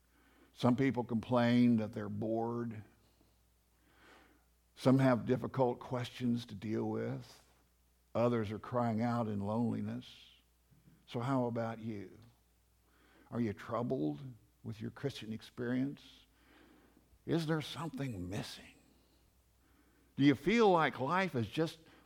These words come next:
not all that it could be? So why not try to love God completely? Love him with all your heart, all your soul, all your mind. Love your neighbor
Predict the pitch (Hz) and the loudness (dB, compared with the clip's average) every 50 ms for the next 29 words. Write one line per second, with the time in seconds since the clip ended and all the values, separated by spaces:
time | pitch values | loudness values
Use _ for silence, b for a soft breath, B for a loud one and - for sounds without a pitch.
0 | B B 113 110 131 147 170 170 151 - 120 135 143 147 151 139 123 117 110 101 | B B -4 -2 0 0 0 -2 -2 0 0 0 2 2 0 0 0 -2 -4 -6
1 | - - - - 139 135 131 117 113 117 117 120 127 131 135 139 135 123 _ _ | -8 -10 -8 -6 -6 -6 -6 -6 -4 -4 -4 -4 -4 -6 -6 -10 -12 -14 _ _
2 | _ _ _ _ _ _ _ b b b b b b b b b b b b b | _ _ _ _ _ _ _ b b b b b b b b b b b b b
3 | b b - 143 147 156 185 202 208 208 190 170 151 143 - - - 127 120 123 | b b -6 -6 -4 -4 -2 -2 -2 0 0 0 0 0 -2 -4 -6 -6 -4 -4
4 | 127 117 117 117 117 113 110 101 101 101 101 104 101 95 - - 95 - - 101 | -4 -4 -4 -4 -4 -4 -6 -8 -10 -12 -12 -10 -12 -12 -10 -12 -12 -10 -12 -16
5 | 92 95 - _ - - - - _ _ _ _ _ b b b b b b b | -16 -16 -20 _ -20 -20 -20 -20 _ _ _ _ _ b b b b b b b
6 | b - 190 202 196 175 147 139 127 113 107 101 98 - - 180 170 160 135 113 | b -4 -2 0 0 2 2 4 4 4 4 0 -2 -4 -6 -4 -2 -2 -2 -2
7 | 98 95 92 - - - 147 143 139 139 139 - - - b b b b b b | -4 -6 -10 -10 -6 -2 -2 0 0 -2 -4 -8 -14 -20 b b b b b b
8 | b 160 180 170 151 127 117 110 98 - - - - 147 143 139 139 135 135 135 | b 0 2 2 2 2 0 -2 -2 -4 -8 -8 -2 0 2 4 4 4 2 2
9 | 131 - - 165 175 175 165 143 120 104 110 104 104 110 120 123 127 127 127 123 | 0 -4 -6 -4 0 0 2 0 0 -2 -2 -2 -2 0 0 0 0 0 0 0
10 | 123 123 127 135 - _ b b b b b b b b b b b b b b | 0 -2 -2 -4 -8 _ b b b b b b b b b b b b b b
11 | _ _ _ _ _ _ _ _ _ _ _ _ _ _ _ - - 165 185 170 | _ _ _ _ _ _ _ _ _ _ _ _ _ _ _ -10 -4 0 0 2
12 | 147 139 127 113 110 110 117 117 113 123 127 127 131 131 | 2 2 2 2 0 -2 -2 -4 -4 -4 -4 -6 -6 -8